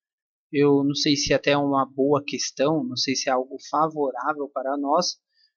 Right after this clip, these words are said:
mas eu diria que nos próximos três jogos somos as zebras, tá? Não seremos os favoritos, tá? Pelas bolsas, enfim, pelas apostas,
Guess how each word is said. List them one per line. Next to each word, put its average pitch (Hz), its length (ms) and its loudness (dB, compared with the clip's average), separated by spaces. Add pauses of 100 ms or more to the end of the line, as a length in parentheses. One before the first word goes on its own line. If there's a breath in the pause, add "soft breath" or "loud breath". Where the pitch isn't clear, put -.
(120)
mas 180 140 -2
eu 202 80 2
diria 180 300 0
que - 100 -8
nos 156 260 -2
próximos 139 800 -4
três 190 300 -2
jogos 156 580 -2 (220)
somos 202 640 -2 (560)
as 165 260 -2
zebras, - 680 -4 (180)
tá? 123 340 -8
Não 175 340 0
seremos 170 880 -2
os 156 200 -2
favoritos, 156 1120 2 (560)
tá? 143 160 6
Pelas 143 500 2
bolsas, 131 720 -4
enfim, 123 340 -4
pelas 127 380 -4
apostas, 135 840 -4